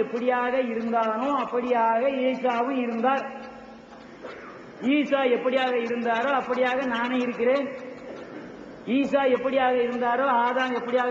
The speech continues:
இருந்தாரோ அப்படியாக நீங்க இங்க இருக்கப்பட்ட அத்தனை பேர் இருக்கிறோம். ஆனாலும் நான் என்பவரையும் என் என்கிற ஒன்றையும் நாம் கண்ணால் கண்டதில்லை. ஆனால் உணர்றோம்,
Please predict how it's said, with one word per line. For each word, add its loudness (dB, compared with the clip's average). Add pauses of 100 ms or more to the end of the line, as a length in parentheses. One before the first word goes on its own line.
இருந்தாரோ -2
அப்படியாக 0
நீங்க -2
இங்க 2
இருக்கப்பட்ட 0
அத்தனை -2
பேர் 4
இருக்கிறோம். 0 (640)
ஆனாலும் 2 (400)
நான் 0
என்பவரையும் 2 (1200)
என் 2
என்கிற -4
ஒன்றையும் -4 (520)
நாம் -6
கண்ணால் -4
கண்டதில்லை. 2 (1400)
ஆனால் -2 (100)
உணர்றோம், 0